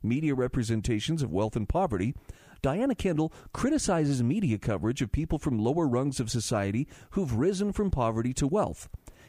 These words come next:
In fact, she highlights the real-life story of Oprah Winfrey as one particularly negative example. According to Kendall, when the media portrays outstandingly successful people like Winfrey, they tend to overemphasize the importance of hard work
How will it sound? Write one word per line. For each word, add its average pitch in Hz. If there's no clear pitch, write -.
In 101
fact, 113
she 117
highlights 143
the 131
real-life 147
story 101
of 135
Oprah 117
Winfrey 113
as 147
one 180
particularly 180
negative 147
example. 156
According 233
to 180
Kendall, 170
when 170
the 143
media 226
portrays 165
outstandingly 180
successful 185
people 151
like 123
Winfrey, 117
they 135
tend 180
to 175
overemphasize 151
the 135
importance 151
of 113
hard 135
work 131